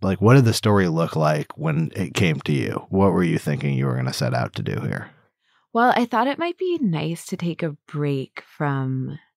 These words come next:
Speaker 2: the sort of reporting that feels like punching someone in the face.
Speaker 1: <laughs>
Speaker 2: I think that's really important, but
Speaker 1: Yep.
Speaker 2: it's not my natural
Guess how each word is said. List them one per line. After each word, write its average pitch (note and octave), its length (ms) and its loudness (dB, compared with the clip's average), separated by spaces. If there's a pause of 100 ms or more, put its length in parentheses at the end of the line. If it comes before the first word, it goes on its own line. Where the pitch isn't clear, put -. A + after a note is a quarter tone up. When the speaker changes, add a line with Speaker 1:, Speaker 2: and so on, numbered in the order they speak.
(1000)
Speaker 2:
the D3+ 200 -4 (140)
sort D#3 180 -4
of D3 60 0
reporting C#3 480 -2
that - 140 -4
feels C#3 200 -4
like C3+ 160 -6
punching C#3 340 -4
someone C#3+ 260 -2
in C3+ 100 -2
the C3 80 -6
face. C3+ 360 -4 (500)
Speaker 1:
<laughs> - 400 -12
Speaker 2:
I E3+ 100 4
think E3+ 160 0
that's F3 280 0
really D#3+ 340 4
important, D3 840 -2
but E3 120 6
Speaker 1:
Yep. D3+ 100 6
Speaker 2:
it's - 120 -6
not D3+ 240 0
my A3 140 2
natural D3+ 800 -2